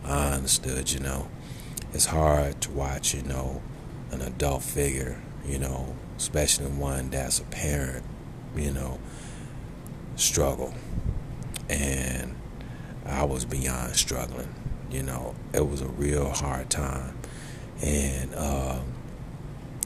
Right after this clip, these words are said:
I went to try to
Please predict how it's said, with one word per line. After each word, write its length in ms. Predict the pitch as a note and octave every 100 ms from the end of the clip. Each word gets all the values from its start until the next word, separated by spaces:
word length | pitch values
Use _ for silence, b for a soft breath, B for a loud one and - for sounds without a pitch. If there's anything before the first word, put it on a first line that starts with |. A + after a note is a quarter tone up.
| B B B B B B - -
I 120 | - F2
went 360 | G2+ B2+ A#2
to 540 | - F2 D2 C#2+ C2+ C2 -
try 320 | - C#2+ C#2
to 240 | C2+ B1+